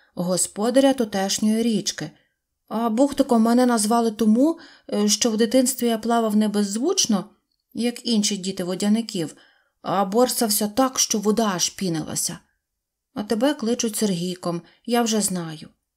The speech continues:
І Бухтик посміхнувся до хлопчика такою приязною, довірливою посмішкою,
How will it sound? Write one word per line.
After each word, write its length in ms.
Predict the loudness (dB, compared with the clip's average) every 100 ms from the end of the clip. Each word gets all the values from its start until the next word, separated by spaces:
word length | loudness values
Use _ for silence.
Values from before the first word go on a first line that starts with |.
| _ _ _ _
І 160 | -10 -8
Бухтик 540 | -4 -4 -4 -8 -8
посміхнувся 720 | -6 -4 -4 -4 -4 -4 -4
до 100 | -6
хлопчика 520 | -4 -4 -4 -6 -8 -6
такою 520 | -6 -2 -2 -2 -4
приязною, 920 | -4 -2 0 -2 -2 -4 -6 -10 -14 -16 _ _ -8
довірливою 840 | -2 0 2 2 2 -2 -6 -6 -6
посмішкою, 840 | -2 0 0 -2 -2 -4 -8 -10